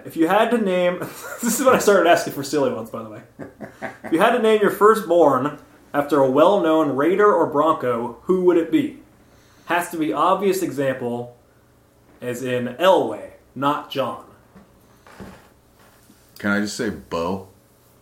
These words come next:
Speaker 1: Bo. Yes.
Speaker 2: I mean, I don't
Speaker 1: That's a very good answer.
Speaker 2: It's, and it's, it
Speaker 1: I think the disclaimer here is the player has to be known most. Somebody asked if you could use Neil Smith.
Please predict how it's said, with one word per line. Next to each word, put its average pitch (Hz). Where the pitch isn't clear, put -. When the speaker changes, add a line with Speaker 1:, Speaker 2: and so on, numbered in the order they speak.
Speaker 1:
Bo. 139
Yes. -
Speaker 2:
I 98
mean, 101
I 110
don't 110
Speaker 1:
That's 165
a 147
very 160
good 147
answer. 143
Speaker 2:
It's, -
and 151
it's, -
it 147
Speaker 1:
I -
think 320
the 311
disclaimer 233
here 202
is 170
the 139
player 214
has 208
to 190
be 160
known 165
most. 160
Somebody 226
asked 196
if 160
you 160
could 147
use 143
Neil 135
Smith. -